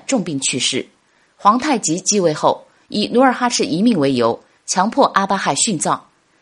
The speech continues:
当时阿巴亥才三十七岁，心中还牵挂着他的儿子，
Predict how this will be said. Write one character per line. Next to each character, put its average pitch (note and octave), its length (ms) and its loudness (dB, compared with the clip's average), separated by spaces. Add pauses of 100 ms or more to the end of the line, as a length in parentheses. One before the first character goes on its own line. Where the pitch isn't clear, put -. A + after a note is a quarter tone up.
(260)
当 D4+ 180 4
时 - 140 -2
阿 G#3+ 180 2
巴 A3+ 120 2
亥 F#3+ 200 0
才 D#3+ 200 -2
三 G3 180 -2
十 D#3+ 140 -6
七 B3 200 0
岁， - 320 -2 (340)
心 C#4 200 2
中 D4 240 2
还 - 220 -4
牵 F#3+ 200 -4
挂 F#3 140 0
着 C#3+ 100 -4
他 D#3 140 -6
的 D3+ 100 -2
儿 A2+ 200 -2
子， C#3+ 260 -4